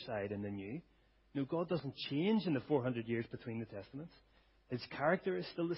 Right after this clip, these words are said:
same. His ability is still the same. And so we worship and serve one God.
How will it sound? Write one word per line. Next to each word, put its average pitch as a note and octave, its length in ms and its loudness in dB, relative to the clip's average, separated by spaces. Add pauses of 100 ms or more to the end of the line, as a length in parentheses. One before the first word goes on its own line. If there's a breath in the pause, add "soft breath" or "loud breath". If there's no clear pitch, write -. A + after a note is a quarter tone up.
(100)
same. E3+ 200 -2
His C#3 140 2
ability D#3+ 460 4
is D#3+ 180 0
still D3 160 -2
the D3 100 0 (100)
same. D3 260 -2 (840 soft breath)
And C#3 140 -10
so D3+ 60 0
we C#3 140 4
worship C#3+ 440 -2
and B2+ 100 -2 (120)
serve A#2+ 340 -2
one D#3+ 380 6
God. A2 320 -2